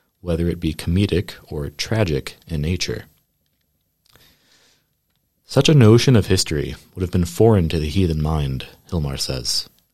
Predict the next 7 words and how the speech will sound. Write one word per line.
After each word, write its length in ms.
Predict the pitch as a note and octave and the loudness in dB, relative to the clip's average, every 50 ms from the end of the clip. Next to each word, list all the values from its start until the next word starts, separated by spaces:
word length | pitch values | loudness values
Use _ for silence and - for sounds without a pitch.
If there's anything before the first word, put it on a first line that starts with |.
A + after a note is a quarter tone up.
| _ _ _ _ _ _ _ _ _ _ _ _ | _ _ _ _ _ _ _ _ _ _ _ _
The 60 | - | -16
pre-Christian 600 | - - B2+ C3+ C#3+ - A2+ G#2 - - G2+ F2+ | -2 0 0 0 2 2 0 0 0 -2 -2 -2
religions, 800 | E2 D2+ D2 D2+ C#2+ - D#2 E2 G#2+ A#2+ A#2+ - - - - - _ _ _ _ _ | -2 -2 -2 -2 -4 -2 -2 0 0 0 0 0 -2 -2 -4 -8 _ _ _ _ _
not 220 | F#2 F#2 G2 - | -2 -2 -2 -2
just 240 | - F#2 E2+ - - | -2 -4 -4 -4 -4
Norse 200 | E2+ D#2 D2 - | -6 -6 -6 -6
paganism, 800 | - - D2+ D2 D2 D2 C#2+ C2 - D2 D2+ F2 G#2 A2+ A2+ | -6 -4 -4 -4 -4 -4 -6 -6 -4 -4 -2 -2 -2 -2 -4